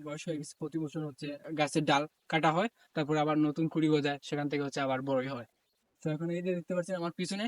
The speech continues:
অধিকাংশ বড়ি এখন হচ্ছে কাঁচা আছে, তবে কিছুদিনের মধ্যে বড়িগুলো পরিপক্ত হয়ে যাবে এবং বিক্রি করার উপযুক্ত হবে। আমরা পুরো বাগানটা হচ্ছে আপনাদেরকে ঘুরে দেখাবো। So এই তো হলো বড়ির বাগান। এই হচ্ছে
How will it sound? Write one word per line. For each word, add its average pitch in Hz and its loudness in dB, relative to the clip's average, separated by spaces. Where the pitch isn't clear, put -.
অধিকাংশ 202 4
বড়ি 180 6
এখন 180 0
হচ্ছে 170 -4
কাঁচা 170 0
আছে, 180 -2
তবে 160 4
কিছুদিনের 180 6
মধ্যে 175 4
বড়িগুলো 165 6
পরিপক্ত 170 0
হয়ে 147 4
যাবে 151 4
এবং 143 0
বিক্রি 160 2
করার 170 4
উপযুক্ত 156 0
হবে। 123 -4
আমরা 151 2
পুরো 170 0
বাগানটা 170 2
হচ্ছে 170 -2
আপনাদেরকে 151 -2
ঘুরে 151 2
দেখাবো। 165 2
So 185 12
এই 196 12
তো 214 12
হলো 185 12
বড়ির 156 12
বাগান। 170 12
এই 156 12
হচ্ছে 156 12